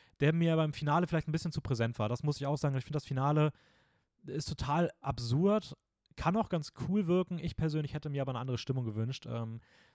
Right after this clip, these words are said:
da sollte man sich auf jeden Fall drauf einstellen. Finde aber trotzdem, dass das ein wahnsinnig cooler Film ist, ähm, der auch einen tollen Look hat. Also die Protagonistin mit ihren rosanen Sternohrringen sieht total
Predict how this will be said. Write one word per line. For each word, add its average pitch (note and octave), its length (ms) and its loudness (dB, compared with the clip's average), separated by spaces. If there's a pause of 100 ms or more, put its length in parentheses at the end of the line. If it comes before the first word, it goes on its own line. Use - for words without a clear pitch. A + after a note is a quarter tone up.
da A#2+ 120 2
sollte C#3 280 6
man C3+ 140 4
sich C3 120 0
auf B2 80 -2
jeden C3 100 2
Fall B2+ 80 4
drauf A#2 140 2
einstellen. B2 480 2
Finde E3+ 240 2
aber D3 100 4
trotzdem, D#3+ 280 0
dass C3+ 100 -4
das - 180 -4
ein A#2 120 -6
wahnsinnig D3 420 -2
cooler E3+ 260 0
Film C#3+ 280 0
ist, D3 260 -2 (580)
ähm, C3 600 0
der A#2+ 180 2
auch C#3+ 100 0
einen C3+ 120 -4
tollen D#3 280 4
Look C3 220 2
hat. G2+ 160 -2
Also G#2 220 -4
die A2+ 80 -8
Protagonistin B2 640 -2
mit B2 140 -6
ihren A#2 260 -4 (480)
rosanen C3 1200 2
Sternohrringen C#3 1400 0
sieht B2+ 200 -4
total C#3 400 0